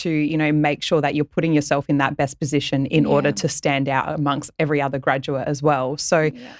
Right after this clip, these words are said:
Speaker 1: I guess from there, like, I landed my first graduate role just
Speaker 2: Mm.
Speaker 1: because I had that experience as well on the, at the back of it. Obviously, it wasn't extensive. I hadn't worked
Speaker 2: Yeah.
Speaker 1: in a role, but I had
Speaker 2: Mm-hmm.
Speaker 1: that,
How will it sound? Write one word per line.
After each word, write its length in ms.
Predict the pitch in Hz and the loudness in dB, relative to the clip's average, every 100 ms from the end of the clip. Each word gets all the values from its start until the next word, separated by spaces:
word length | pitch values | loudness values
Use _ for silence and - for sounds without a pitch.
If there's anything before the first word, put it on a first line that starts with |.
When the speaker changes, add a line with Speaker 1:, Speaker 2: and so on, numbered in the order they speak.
| - - | -14 -4
Speaker 1:
I 60 | |
guess 240 | 180 208 - | 0 0 0
from 240 | 226 202 | -2 0
there, 300 | 170 160 165 | 2 2 2
like, 240 | 156 147 165 | 0 -2 -2
I 240 | 156 151 | -2 0
landed 280 | 147 143 147 | -2 -2 0
my 120 | 147 | -2
first 240 | - 139 | -2 -4
graduate 400 | - 143 143 147 139 | -2 -2 -2 -6 -2
role 440 | 143 139 139 143 | 0 0 0 -4
just 220 | - 175 - | -4 -4 -4
Speaker 2:
Mm. 20 | _ _ | _ _
Speaker 1:
because 300 | 170 - 151 | -6 -4 -2
I 80 | 147 | -2
had 180 | 147 156 | -2 -2
that 160 | 175 | 0
experience 640 | 170 - 175 170 170 165 - | -2 -6 -4 -2 -2 -4 -6
as 160 | 139 | -4
well 380 | - 143 208 269 - | 0 2 4 2 2
on 140 | 156 | 0
the, 140 | 151 - | 0 -2
at 100 | 151 | -4
the 40 | |
back 160 | - 151 - | -2 -2 0
of 80 | 254 | 0
it. 60 | |
Obviously, 300 | 160 147 156 | 2 -2 -4
it 40 | 147 | -4
wasn't 260 | 160 151 | -4 -2
extensive. 640 | 165 143 - 156 147 - 247 | -2 -2 0 0 2 0 2
I 60 | 175 | 0
hadn't 340 | 160 156 139 | -2 -4 -2
worked 300 | 139 143 220 196 | 0 2 0 -4
Speaker 2:
Yeah. 80 | - _ _ _ | -12 _ _ _
Speaker 1:
in 120 | 175 180 | -6 -4
a 60 | |
role, 280 | 160 165 285 | 0 0 0
but 120 | 220 | 0
I 60 | 247 | 0
had 160 | 233 | 0
Speaker 2:
Mm-hmm. 80 | 247 | 0
Speaker 1:
that, 200 | 196 143 | 0 -4